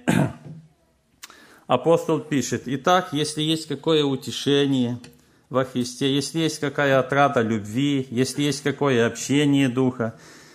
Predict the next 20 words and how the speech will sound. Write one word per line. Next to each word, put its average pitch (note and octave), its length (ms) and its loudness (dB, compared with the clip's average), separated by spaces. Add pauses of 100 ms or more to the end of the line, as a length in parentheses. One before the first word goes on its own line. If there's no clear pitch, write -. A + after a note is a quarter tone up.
(160)
если D#3 280 2
есть D#3+ 280 6
какое D3+ 320 4
милосердие C#3 720 4
и - 20 2
сострадательность, C3 1000 2
то C#3+ 340 2 (380)
дополните D3+ 680 4
мою A2+ 320 4
радость, D#3 680 2 (140)
имейте D#3 480 2
одни A2 200 0
мысли, D3 680 0
имейте C3+ 400 2
ту A#2+ 200 -2
же - 120 -4
любовь, B2 460 0 (400)
будьте F3+ 540 2 (100)
единодушны C3 960 2
и D3 260 0